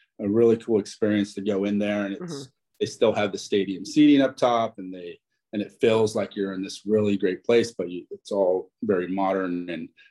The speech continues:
Speaker 1: and high tech with Apple. And then right next door, down the street, is, is a place called Jumpman, which is Air Jordan. And it's their experiential,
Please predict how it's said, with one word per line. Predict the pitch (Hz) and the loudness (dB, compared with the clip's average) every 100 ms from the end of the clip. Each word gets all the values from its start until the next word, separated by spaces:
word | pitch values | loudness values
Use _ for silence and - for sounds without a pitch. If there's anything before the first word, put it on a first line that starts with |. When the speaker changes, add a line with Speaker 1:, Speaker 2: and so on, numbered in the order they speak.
| _ 120 | _ -6
Speaker 1:
and | 98 87 | -4 -2
high | - 95 | -2 -2
tech | - 101 98 - | -2 -4 -4 -4
with | 92 | -2
Apple. | 85 87 - 127 113 | -2 -2 0 4 4
And | 98 | 4
then | 101 | 4
right | 127 127 | 4 4
next | 110 - - | 0 -2 2
door, | 156 117 101 101 | 4 4 2 -4
down | 110 110 | -6 -8
the | 98 | -8
street, | - 139 143 117 107 _ _ _ _ _ | -6 2 2 2 -4 _ _ _ _ _
is, | 127 107 92 - - | -2 -2 -4 -12 -6
is | 123 113 | -2 -2
a | 104 | -2
place | - 117 - | 2 2 2
called | 101 98 | -2 0
Jumpman, | 131 135 110 98 98 | 2 2 2 0 -4
which | 101 - | -6 -4
is | 101 | 0
Air | 107 | 0
Jordan. | 101 110 127 107 90 98 - _ _ _ _ _ _ | 2 0 2 0 -4 -10 -14 _ _ _ _ _ _
And | 131 107 | -2 0
it's | 117 - | 0 0
their | 135 123 110 | 4 6 4
experiential, | - - 123 117 113 110 120 110 107 | 0 0 2 2 0 -4 -2 0 0